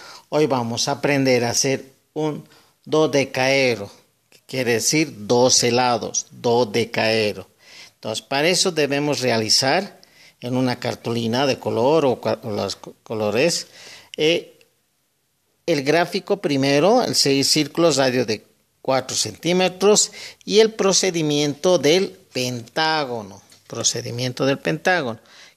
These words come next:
¿Qué hemos aprendido a hacer? Sacamos la cuarta parte, cuatro partes iguales, lo dividimos, y en uno de los extremos,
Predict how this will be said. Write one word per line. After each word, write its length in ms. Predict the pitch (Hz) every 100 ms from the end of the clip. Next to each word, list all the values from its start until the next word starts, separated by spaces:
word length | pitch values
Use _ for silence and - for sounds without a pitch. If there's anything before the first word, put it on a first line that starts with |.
| _
¿Qué 60 | 180
hemos 340 | 190 165 139
aprendido 540 | 110 117 120 120 117 120
a 20 |
hacer? 560 | - 185 214 - - _ _ - _ _ _
Sacamos 1040 | - 117 - 120 151 196 - - - - - _ _ _ _ - - - - - -
la 140 | 117
cuarta 500 | 95 120 117 - 160
parte, 500 | 180 180 170 214 247 220 - - - - - - - - _ _
cuatro 460 | - 120 117 131 - _ _ _ _ _
partes 500 | - 113 - 127 -
iguales, 520 | 165 156 151 175 202
lo 120 | 143
dividimos, 840 | 110 104 95 101 107 123 202 - - - - - - -
y 140 | - 156
en 120 | 175
uno 240 | 220 220
de 80 | 190
los 260 | 220 214 -
extremos, 760 | 165 - 139 143 175 190 -